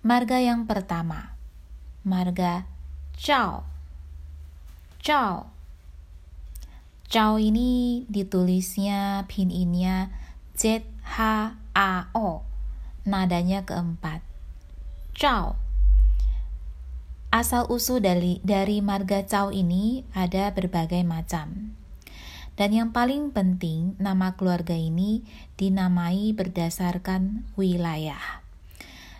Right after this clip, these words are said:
Pada zaman dahulu, ada seseorang yang bernama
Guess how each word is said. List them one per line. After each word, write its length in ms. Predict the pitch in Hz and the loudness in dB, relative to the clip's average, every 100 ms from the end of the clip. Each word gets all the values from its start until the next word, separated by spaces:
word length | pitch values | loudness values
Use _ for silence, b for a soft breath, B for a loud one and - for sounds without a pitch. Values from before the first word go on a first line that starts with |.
| B | B
Pada 640 | 190 180 180 180 175 175 175 | -2 2 4 4 4 2 0
zaman 400 | 170 175 175 175 | 0 2 2 2
dahulu, 560 | 180 302 294 185 165 185 | 0 0 0 2 0 -2
ada 320 | 185 175 175 | -4 -2 0
seseorang 720 | 175 - 180 - 175 180 208 208 | -2 -2 -4 -2 0 0 2 2
yang 160 | 185 | 2
bernama 560 | 175 170 170 170 185 | 2 0 0 2 0